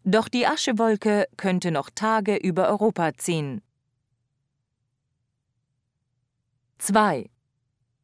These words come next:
Von der englischen Firma Speedo gibt es M P drei Player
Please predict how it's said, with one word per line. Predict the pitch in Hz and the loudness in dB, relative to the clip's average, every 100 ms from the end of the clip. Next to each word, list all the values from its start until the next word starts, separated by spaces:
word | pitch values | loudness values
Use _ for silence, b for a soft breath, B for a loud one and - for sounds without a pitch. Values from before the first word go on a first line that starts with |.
| _ | _
Von | - 240 247 | -4 2 4
der | 233 233 | 4 4
englischen | 254 330 320 - 233 | 0 -2 -2 0 0
Firma | - 233 226 214 | 2 2 4 4
Speedo | - - 240 185 170 170 - | 0 -2 -2 2 4 2 0
gibt | 185 262 - | -2 -2 -2
es | 262 - | -2 0
M | 220 | 0
P | 214 220 | 2 0
drei | - 226 240 | 0 0 0
Player | 202 165 156 156 | 0 0 2 2